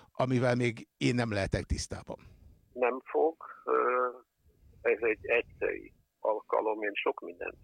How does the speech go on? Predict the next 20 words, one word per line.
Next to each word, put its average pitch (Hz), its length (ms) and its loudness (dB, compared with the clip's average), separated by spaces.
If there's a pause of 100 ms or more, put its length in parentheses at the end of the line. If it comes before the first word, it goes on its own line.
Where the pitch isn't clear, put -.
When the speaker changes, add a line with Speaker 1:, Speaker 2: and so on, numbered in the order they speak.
Speaker 2:
írok, - 560 -4 (1800)
amivel 101 360 0
kapcsolatban, 92 1000 0
ö, - 360 -8
sok - 260 0
mindent, 90 380 -4 (200)
ö, - 100 -4 (920)
jelenik 101 560 0
meg, 107 460 -4 (840)
amivel 104 440 0
kapcsolatban 87 720 2
nem 85 160 -4
hívták - 560 -2
föl, 127 420 4
és - 80 -6
ez - 120 2
nem 131 200 2
baj, 92 440 4
csak - 180 -2
mondom, 90 560 -4